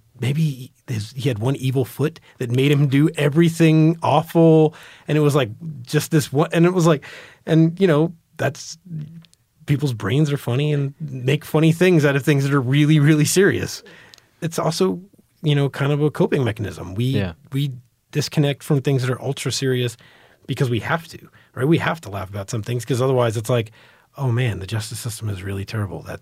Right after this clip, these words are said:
Speaker 1: that really sucks. We shouldn't joke about that. That's awful. Uh, that's a lot of people's lives."
Speaker 2: But that disconnect doesn't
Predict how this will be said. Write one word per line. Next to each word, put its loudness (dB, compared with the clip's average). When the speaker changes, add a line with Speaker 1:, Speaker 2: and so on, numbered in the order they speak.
Speaker 1:
that -10
really -8
sucks. -8
We -8
shouldn't -6
joke -4
about -8
that. -12
That's -10
awful. -6
Uh, -4
that's -4
a -2
lot -2
of -4
people's -6
lives." -6
Speaker 2:
But -2
that 0
disconnect -4
doesn't -8